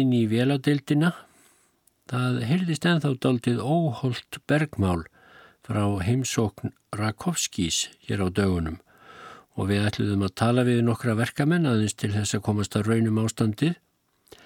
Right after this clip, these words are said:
Jæja, við spurðum hina og þessa og komum að lokum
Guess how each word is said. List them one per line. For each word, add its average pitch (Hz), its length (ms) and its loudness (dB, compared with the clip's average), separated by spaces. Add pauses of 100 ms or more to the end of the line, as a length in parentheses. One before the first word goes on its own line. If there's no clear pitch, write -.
(460)
Jæja, 113 320 2
við 139 220 2 (100)
spurðum 131 560 0
hina 120 320 0
og 110 80 0
þessa 110 320 0
og 143 320 -2
komum 160 400 0
að 123 240 -2
lokum 127 400 -2